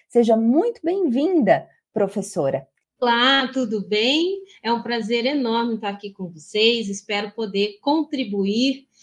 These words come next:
Speaker 2: nesse debate tão importante. A tecnologia faz essa conexão com o mundo dos cartórios e dos serviços notariais.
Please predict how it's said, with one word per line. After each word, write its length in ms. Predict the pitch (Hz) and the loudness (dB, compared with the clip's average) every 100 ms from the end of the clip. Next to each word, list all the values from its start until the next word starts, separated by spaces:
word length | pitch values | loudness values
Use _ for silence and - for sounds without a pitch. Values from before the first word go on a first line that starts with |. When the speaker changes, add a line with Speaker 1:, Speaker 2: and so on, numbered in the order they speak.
| _ | _
Speaker 2:
nesse 440 | - 240 277 277 220 | -2 0 0 -2 -6
debate 640 | 202 185 185 208 226 220 - - | -6 -4 -2 0 -2 -6 -12 -4
tão 240 | 285 339 | -2 0
importante. 960 | 330 - 240 - - 220 233 240 - - _ _ - | -2 -4 -8 -6 -4 0 0 -2 -6 -14 _ _ -10
A 60 | 233 | -6
tecnologia 1160 | - 262 262 240 214 208 190 185 220 226 226 220 | -4 -2 -2 0 0 0 -2 -4 -4 -2 -4 -4
faz 360 | 214 202 202 196 | -8 -6 -4 -6
essa 320 | 202 196 196 | -8 -8 -10
conexão 960 | - - 277 254 254 - - 196 208 196 _ _ | -8 -4 -2 -2 -4 -10 -8 -8 -8 -12 _ _
com 400 | - 214 220 220 - | -8 -4 -4 -6 -10
o 80 | 233 | -6
mundo 360 | 226 208 196 | -4 -4 -6
dos 180 | 190 196 | -10 -14
cartórios 800 | - 185 - 196 202 220 208 196 | -12 -14 -10 -4 0 0 -2 -6
e 60 | 196 | -8
dos 160 | - | -10
serviços 540 | - 196 180 175 - 185 | -10 -10 -12 -16 -16 -18
notariais. 920 | 185 - 190 190 127 - - - - | -14 -10 -6 -6 -6 -12 -18 -18 -18